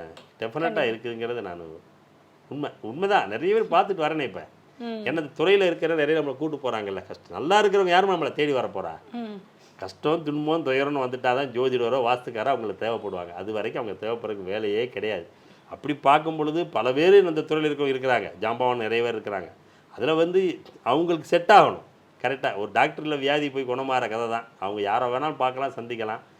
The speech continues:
Speaker 1: அப்ப சரியான நபர், சரியான அந்த வல்லுனர் அவங்களுக்கு கிடைச்சிட்டாங்கன்னா அவங்க வாழ்க்கையில வளர்ச்சியும்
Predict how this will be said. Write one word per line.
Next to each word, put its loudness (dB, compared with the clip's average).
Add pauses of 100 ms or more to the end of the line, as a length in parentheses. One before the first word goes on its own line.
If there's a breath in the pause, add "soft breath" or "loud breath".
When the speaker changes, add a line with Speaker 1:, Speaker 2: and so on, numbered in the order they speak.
(280 soft breath)
Speaker 1:
அப்ப -10
சரியான 2
நபர், -2
சரியான 0
அந்த -2
வல்லுனர் -2
அவங்களுக்கு -2
கிடைச்சிட்டாங்கன்னா -6
அவங்க -4
வாழ்க்கையில -6
வளர்ச்சியும் -10